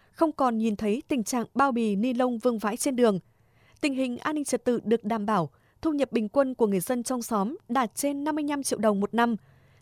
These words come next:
Tỷ lệ gia đình văn hóa đạt chín mươi tư phần trăm. Hiện xóm còn hai hộ nghèo,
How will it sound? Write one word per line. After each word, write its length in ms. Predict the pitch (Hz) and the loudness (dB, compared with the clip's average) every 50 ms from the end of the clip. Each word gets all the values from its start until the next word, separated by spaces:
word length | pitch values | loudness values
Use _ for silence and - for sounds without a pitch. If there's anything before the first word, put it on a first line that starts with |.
| _ - | _ 0
Tỷ 100 | 294 277 | 0 2
lệ 200 | 254 254 233 208 | 2 2 0 0
gia 140 | - 302 294 | 0 -2 -2
đình 200 | 262 262 233 214 | 0 -2 -2 -2
văn 140 | - 277 | -4 -4
hóa 320 | 269 247 226 214 208 226 302 - - | -4 -2 -2 0 -2 -2 -4 -6 -4
đạt 280 | 226 233 233 214 - | -2 0 0 0 0
chín 160 | - - 226 254 | -2 -2 -2 -2
mươi 60 | 285 | -2
tư 180 | - 285 277 | -2 -2 -2
phần 180 | 262 - 233 208 | -2 -2 -2 -2
trăm. 280 | - - 254 247 247 220 - _ _ _ _ _ _ _ _ | -2 -2 -4 -4 -4 -6 -10 _ _ _ _ _ _ _ _
Hiện 200 | - 302 285 233 | 0 0 0 0
xóm 340 | 226 - 254 220 208 254 339 | 0 0 0 0 0 -2 -2
còn 220 | - 302 262 240 | -2 0 0 0
hai 180 | 226 - 294 294 | -2 -4 -4 -4
hộ 140 | 262 269 247 | -2 -2 -2
nghèo, 320 | 220 233 226 214 202 180 | -2 0 0 0 -2 -2